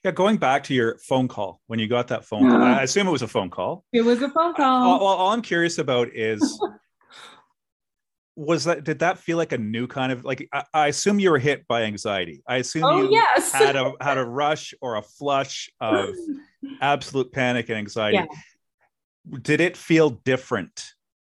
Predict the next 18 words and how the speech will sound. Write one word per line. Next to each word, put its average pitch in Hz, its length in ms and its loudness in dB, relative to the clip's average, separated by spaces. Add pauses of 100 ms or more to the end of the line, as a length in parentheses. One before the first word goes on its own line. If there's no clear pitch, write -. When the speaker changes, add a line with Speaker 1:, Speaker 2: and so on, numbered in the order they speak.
(140)
Speaker 1:
than 120 400 0
what 123 240 -2
you 120 120 2
had 113 100 0
experienced 104 480 -6
before? 101 580 -6 (280)
Speaker 2:
A 302 60 4
little 359 320 2
bit, 180 320 0
yeah. 254 400 4
Speaker 1:
Yeah. 233 100 4
Speaker 2:
It 220 60 -4
was - 380 -10
almost, 254 1700 0 (300)
um, 185 640 -4
not 269 420 0
quite 226 800 -4
dissociative, 269 840 -2